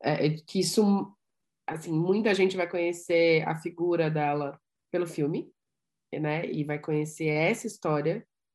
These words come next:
como se ela fo-, ele mostra ela extremamente frágil, numa condição de, de fragilidade. Nem as horas, e ne-, ne-, e nem as horas em que ela,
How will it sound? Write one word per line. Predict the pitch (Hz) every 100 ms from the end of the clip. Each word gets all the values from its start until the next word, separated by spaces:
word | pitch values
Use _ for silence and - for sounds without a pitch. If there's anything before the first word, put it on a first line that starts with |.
| _ _ _
como | - 170
se | 180
ela | 170
fo-, | 175 170
ele | 190
mostra | 220 226 247 240
ela | 247
extremamente | 247 240 262 247 254 -
frágil, | 196 165 170 175 151 147 _ _ _ - - -
numa | 190 214 220
condição | 233 240 233 247 - 240 226 294 311 196 - -
de, | 180 185 - -
de | 170 170
fragilidade. | 185 190 180 180 180 175 165 156 156 151 - - -
Nem | - 226 320
as | 269
horas, | 214 190 185 170 165
e | 190
ne-, | 196 214
ne-, | 202 185 185 180
e |
nem | 147 185 214
as | 262
horas | 226 202 196
em | 196
que | 196
ela, | 185 175